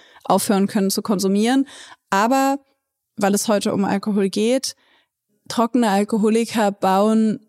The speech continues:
über Jahre häufig ein neues Selbstbild auf, und das müssen sie auch, das darauf basiert zu sagen, „Ich trinke nicht mehr, ich habe mein Leben wieder unter Kontrolle,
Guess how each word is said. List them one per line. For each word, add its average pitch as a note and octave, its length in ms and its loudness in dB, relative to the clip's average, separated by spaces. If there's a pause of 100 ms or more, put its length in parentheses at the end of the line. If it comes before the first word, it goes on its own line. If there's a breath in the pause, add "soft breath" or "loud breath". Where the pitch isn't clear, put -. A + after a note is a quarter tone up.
über G3 500 2 (180)
Jahre F#3+ 560 0
häufig G3+ 600 -2
ein G3+ 120 0
neues G#3 320 0
Selbstbild F#3+ 680 -2
auf, G3 180 0
und E3+ 100 -4
das - 140 -6
müssen B3 320 2
sie F#3+ 180 -4
auch, G3 380 0 (420 loud breath)
das G#3+ 200 0
darauf G#3+ 320 0
basiert G#3+ 360 0
zu - 140 -4
sagen, G3+ 380 2
„Ich - 120 -6
trinke A#3 400 0
nicht F#3 280 -4
mehr, E3+ 340 -2
ich - 160 -8
habe G#3 180 2
mein G3+ 220 2
Leben A3+ 380 2
wieder G3+ 220 0
unter G3 180 -4
Kontrolle, A3+ 680 0